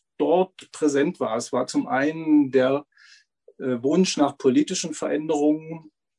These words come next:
nach mehr Mitbestimmung, nach, ähm, ja, auch politischen Freiheiten. Äh, aber es war auch diese Umweltsituation. Und im November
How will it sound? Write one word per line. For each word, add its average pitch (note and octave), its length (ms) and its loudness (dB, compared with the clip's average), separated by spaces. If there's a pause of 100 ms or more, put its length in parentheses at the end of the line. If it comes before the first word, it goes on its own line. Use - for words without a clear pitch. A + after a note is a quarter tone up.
(760)
nach - 260 -8
mehr A#2 400 -2
Mitbestimmung, C#3+ 1040 4
nach, - 680 -4 (160)
ähm, A#2 600 -4 (800)
ja, G#2+ 240 2
auch - 180 -6 (340)
politischen C3 560 2
Freiheiten. D3+ 880 2 (680)
Äh, C3+ 220 -2
aber F3 280 4
es - 160 -4
war D3 180 -4
auch - 120 -12
diese D3+ 220 -10
Umweltsituation. B2 920 -4
Und C3+ 200 0
im C#3+ 140 2
November D#3+ 720 4